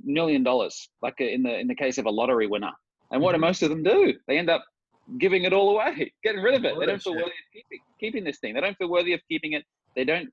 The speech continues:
Speaker 1: study how to manage it. And so they get rid of it, and they end up depressed. They, they, their, their relationships have been tarnished because everyone, you know, wanted their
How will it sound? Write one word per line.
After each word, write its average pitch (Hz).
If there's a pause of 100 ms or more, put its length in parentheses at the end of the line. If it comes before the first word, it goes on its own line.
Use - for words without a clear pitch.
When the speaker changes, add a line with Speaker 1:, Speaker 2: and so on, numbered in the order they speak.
Speaker 1:
study 151
how 143
to 110
manage 147
it. 151 (680)
And 165
so 175
they 156
get 175
rid 220
of 277
it, - (220)
and 143
they 156
end 165
up 165
depressed. 196
They, 131 (100)
they, 139
their, 127 (260)
their 127
relationships 147
have 160
been 165
tarnished 170
because 139
everyone, 139
you 127
know, 131
wanted 135
their 127